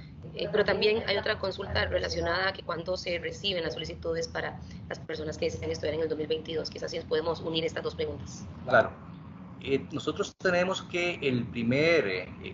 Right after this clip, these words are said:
Speaker 2: eh, para el primer cuatrimestre del año dos mil veintidós, conape, eh, tiene abierto el crédito a partir de este primero de diciembre.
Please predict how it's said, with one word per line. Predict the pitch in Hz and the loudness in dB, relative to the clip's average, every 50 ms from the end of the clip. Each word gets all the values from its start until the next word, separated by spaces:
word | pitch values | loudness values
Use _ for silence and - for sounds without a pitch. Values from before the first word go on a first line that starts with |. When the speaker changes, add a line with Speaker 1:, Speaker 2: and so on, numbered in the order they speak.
| - | -6
Speaker 2:
eh, | - 95 90 92 92 | -4 -4 -4 -2 4
para | 90 107 107 | 4 4 4
el | 98 | 4
primer | 98 104 113 131 127 | 0 2 0 2 4
cuatrimestre | - 165 165 170 160 165 165 - - 165 165 | 4 2 2 2 2 2 2 0 0 -2 -2
del | 151 135 117 | 0 4 4
año | 120 131 147 147 | 4 4 4 0
dos | 139 120 113 110 | -2 -2 -2 0
mil | 120 135 147 | 0 0 0
veintidós, | 143 151 151 151 139 - - 151 131 123 120 117 - - - - - - - - - - - - - - - - - | 2 0 0 0 0 -2 0 2 4 4 2 0 -4 -8 -10 -12 -12 -12 -14 -16 -16 -16 -16 -14 -12 -12 -8 -2 2
conape, | 117 110 110 113 123 - - 151 151 143 - - - - - - | 6 8 8 8 8 6 4 -2 -2 -2 -4 -14 -16 -16 -14 -10
eh, | 120 113 107 101 101 98 98 - - | -6 -4 -2 -2 -2 -2 -4 -8 -4
tiene | 120 127 135 147 143 - | -2 0 0 0 0 2
abierto | 135 110 113 120 117 - 143 | 2 2 2 2 0 0 -2
el | 135 - | -2 0
crédito | - 123 123 135 - 135 | 2 2 2 4 2 2
a | 127 - | 2 2
partir | 110 - - 120 | 2 2 0 -2
de | 117 123 | -2 -2
este | 117 - 104 | -2 -2 -4
primero | 95 110 104 107 110 117 120 | -4 -2 0 0 2 4 4
de | 113 104 | 2 2
diciembre. | 95 90 - 98 95 92 87 80 - | 2 -2 -2 -2 -2 -2 -2 -6 -10